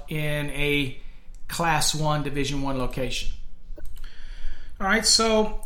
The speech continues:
in your code book, you should be at, uh, Article five oh one. We're dealing with class one locations, and we're gonna be at, uh, five zero one point ten. This is wiring methods.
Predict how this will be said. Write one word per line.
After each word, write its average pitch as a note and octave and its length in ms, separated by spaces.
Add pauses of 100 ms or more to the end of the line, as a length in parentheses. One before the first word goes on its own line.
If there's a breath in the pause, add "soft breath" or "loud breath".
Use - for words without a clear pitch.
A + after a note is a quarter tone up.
in D4 120
your D#4+ 120
code G3+ 300
book, E3+ 240
you E3+ 80
should G3+ 240
be G3 160
at, F3+ 260
uh, D#3 400 (180)
Article E3+ 260
five C#3+ 320
oh F#3 80
one. D#3 340
We're D#3 80
dealing D3 240
with C#3 260 (180)
class C#3+ 420
one D#3 160
locations, D#3 720
and E3 260
we're G3+ 60
gonna C4+ 120
be A3 200
at, F#3+ 260
uh, F3 240
five A3+ 360
zero G#3 240
one F#3+ 260
point E3 400
ten. D3 460
This D3+ 120
is D3+ 140
wiring E3 340
methods. D#3 640